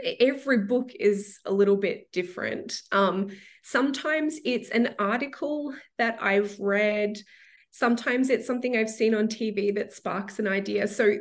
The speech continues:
the original, um, idea for this series, um, the first book, The Dachshund Wears Prada, actually was partially sparked by an episode of Sex and the City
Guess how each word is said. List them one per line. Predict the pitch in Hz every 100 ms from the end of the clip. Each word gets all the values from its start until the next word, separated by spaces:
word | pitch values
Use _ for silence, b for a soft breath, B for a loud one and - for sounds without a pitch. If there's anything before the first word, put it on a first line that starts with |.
| -
the | 220 -
original, | 214 226 226 262 233 220 202 202
um, | 190 190 -
idea | 202 196 196 190 190 - -
for |
this | 180 175 175 -
series, | - - 220 220 208 175 175 175 -
um, | - 175 165 - - -
the | 196
first | 196 - 196 208 -
book, | 180 -
The | 202 185
Dachshund | 180 180 185 208 180
Wears | 170 170
Prada, | - 185 180 165 165 B B B B
actually | - 233 - 415 440
was | 466 -
partially | - - 233 - 320
sparked | 311 - 180 170 -
by | 214
an | 202
episode | 196 185 202 196 190
of | 190
Sex | - 196 -
and | 214
the | 202 196
City | 196 165 185